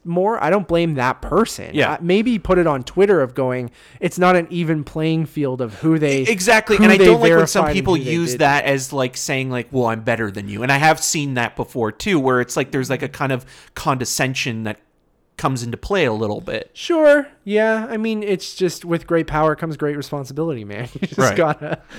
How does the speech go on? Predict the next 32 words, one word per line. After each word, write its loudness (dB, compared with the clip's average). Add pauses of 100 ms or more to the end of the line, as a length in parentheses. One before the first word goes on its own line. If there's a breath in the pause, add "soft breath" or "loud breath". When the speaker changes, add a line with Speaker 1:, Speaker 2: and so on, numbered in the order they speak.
(360 loud breath)
Speaker 1:
gotta -8
do, -12
anyways. -12
Speaker 2:
How 4
many 2
times 0
Speaker 1:
Um, -4
Speaker 2:
does -2
Uncle -2
Ben -2
have -6
to -12
die? -8 (1160 loud breath)
Speaker 1:
I -16
don't -16
know. -18
Speaker 2:
Do -2
you 0
think -2
Speaker 1:
But -2
Speaker 2:
he's -2
verified? -2
Speaker 1:
anyways, 6
Speaker 2:
Uncle 6
Speaker 1:
I 8
Speaker 2:
Ben? 6
Speaker 1:
just 2
thought 6
of 0
that -2
because, -6
like, -4